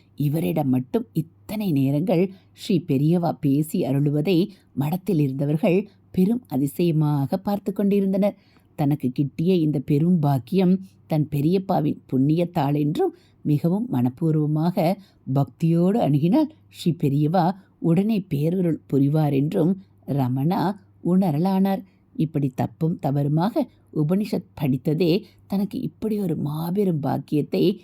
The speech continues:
அளித்து விட்டதை எண்ணி, அன்றையிலிருந்து தன் வாழ்க்கை முறைகளை மாற்றிக்கொண்டார். தொடர்ச்சியாக புகைப்பிடித்து கொண்டிருந்தவர் அதை விட்டுவிட்டார். வேதத்தில் மற்றும் சில அத்தியாயங்களை படித்து கற்றுக்கொண்டார். தினமும்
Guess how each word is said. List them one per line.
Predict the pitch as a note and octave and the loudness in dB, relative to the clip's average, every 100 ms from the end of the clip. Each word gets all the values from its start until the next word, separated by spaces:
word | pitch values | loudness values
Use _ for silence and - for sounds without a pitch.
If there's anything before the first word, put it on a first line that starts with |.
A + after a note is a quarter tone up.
| _ | _
அளித்து | - - F#3 F#3 F#3 | -4 0 0 0 0
விட்டதை | D3+ D3+ D3 D3 | 0 -2 -2 2
எண்ணி, | F#3+ G4 - _ _ | 2 0 -4 _ _
அன்றையிலிருந்து | - D3+ D3 D3 D3 D3 F#3+ F#3 F#3 A3 _ _ | 0 2 2 2 2 0 0 2 2 0 _ _
தன் | G3+ E3+ | 0 0
வாழ்க்கை | C3 C3+ F3 A3+ | 0 -2 -4 -2
முறைகளை | F3 D3+ C3+ F3 | 0 0 0 -2
மாற்றிக்கொண்டார். | G#3+ G3 F#3+ G3+ G3 F#3+ G3 - _ _ _ - | -2 -2 -4 -2 0 2 0 -4 _ _ _ -6
தொடர்ச்சியாக | D3+ D3 - D3 D3 C#3+ D#3+ | -2 -2 -2 0 0 0 -4
புகைப்பிடித்து | - C#3 D#3+ D#3 E3 D#3 - | -4 -2 -2 -2 -4 -4 -4
கொண்டிருந்தவர் | D3 C#3+ C#3+ D#3 A3 D#3+ F#3+ - _ | -2 0 -2 -2 0 0 0 -8 _
அதை | - G3 | -4 0
விட்டுவிட்டார். | G3 F#3+ G#3 G3 F#3 G3+ - _ _ _ - | 0 0 0 0 -2 -4 -6 _ _ _ -4
வேதத்தில் | C#3+ D#3+ F3+ F3 E3+ F3 B3 _ | -2 0 -2 0 0 0 -2 _
மற்றும் | - C#3 B2+ F#3+ F3 F3+ - | -4 -2 0 2 2 -2 -10
சில | - - D#3 - | -8 -4 -2 -2
அத்தியாயங்களை | C#3 F3 F3+ E3 D#3 D3+ - | -4 -4 -4 -6 -8 -8 -6
படித்து | B2+ D3+ - E4 - _ - | -4 -2 -2 -4 -4 _ -8
கற்றுக்கொண்டார். | G3+ - G#3 G#3+ G3+ G3 G3+ - _ _ - | -8 -6 -4 0 0 0 -2 -10 _ _ -8
தினமும் | D#3 D3+ D3+ E3+ D#3 F#3 | 0 2 2 2 0 -2